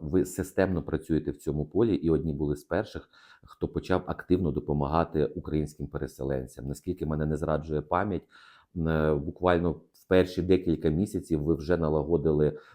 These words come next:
м, е, можливість українцям почути українською мовою у прикордонних територіях, куди їм треба йти, що робити, в якій послідовності вирішувати свої проблеми.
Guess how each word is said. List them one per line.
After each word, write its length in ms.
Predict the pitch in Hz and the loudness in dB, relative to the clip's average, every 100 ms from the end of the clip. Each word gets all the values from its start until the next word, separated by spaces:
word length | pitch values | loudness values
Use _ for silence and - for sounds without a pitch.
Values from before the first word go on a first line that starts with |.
| _ | _
м, 120 | 85 80 | -4 0
е, 840 | 78 78 76 73 71 71 71 67 73 - _ | 2 2 2 2 0 0 -2 -4 -6 -12 _
можливість 520 | - 87 82 92 80 78 | 0 0 4 2 2 -2
українцям 560 | 80 82 92 - 80 73 | 2 4 2 0 -4 2
почути 400 | 87 - 98 - | 0 2 0 0
українською 800 | - 78 80 80 85 - 73 71 | -2 0 2 2 0 -2 0 2
мовою 580 | 73 92 107 80 67 64 - - - | 4 2 4 2 2 -2 -8 -18 -14
у 80 | |
прикордонних 640 | - 82 85 78 90 78 73 | -4 -2 0 4 4 4 0
територіях, 580 | 78 71 80 92 87 - | 0 0 4 4 4 0
куди 240 | - 76 92 | -2 2 4
їм 160 | 98 | 4
треба 340 | 90 87 78 76 | 2 2 2 2
йти, 260 | 73 - | 0 -4
що 280 | 65 - 90 | -14 0 4
робити, 400 | 104 92 76 71 | 4 4 0 0
в 20 | |
якій 220 | 69 71 92 | -2 -4 -8
послідовності 720 | 76 - 67 90 98 - 73 | -10 -10 -2 -2 -2 -6 -4
вирішувати 540 | 73 76 73 76 73 | 0 0 -2 -6 -6
свої 260 | 71 71 69 | -10 -6 -4
проблеми. 540 | - 69 76 95 87 | -4 -4 0 0 0